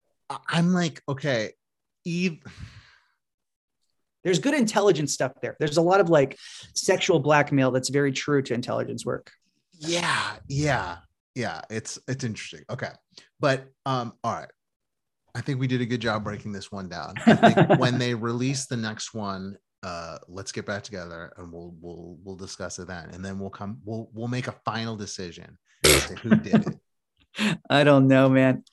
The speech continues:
Speaker 2: I,
Speaker 1: Um,
Speaker 2: look, and, and let me just say as a disclaimer, look, I am giving thoughts, but I mean, you know,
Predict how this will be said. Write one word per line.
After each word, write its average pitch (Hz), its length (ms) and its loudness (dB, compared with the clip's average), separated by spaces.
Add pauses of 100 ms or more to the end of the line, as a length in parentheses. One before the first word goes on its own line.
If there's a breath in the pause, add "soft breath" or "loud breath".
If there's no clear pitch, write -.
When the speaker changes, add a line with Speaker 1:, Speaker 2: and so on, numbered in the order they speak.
(100)
Speaker 2:
I, 156 120 6
Speaker 1:
Um, 110 260 0
Speaker 2:
look, 190 160 8 (140)
and, 165 180 4
and 170 140 6
let 214 80 8
me 226 100 8
just 185 180 6
say 143 140 6
as 135 80 2
a 135 60 2
disclaimer, 123 800 -2 (260 soft breath)
look, 120 240 -2 (320)
I 196 200 8
am 170 260 10
giving 135 580 4
thoughts, 131 600 2
but 131 140 0
I 131 60 4
mean, 135 300 4
you 180 80 2
know, 131 300 2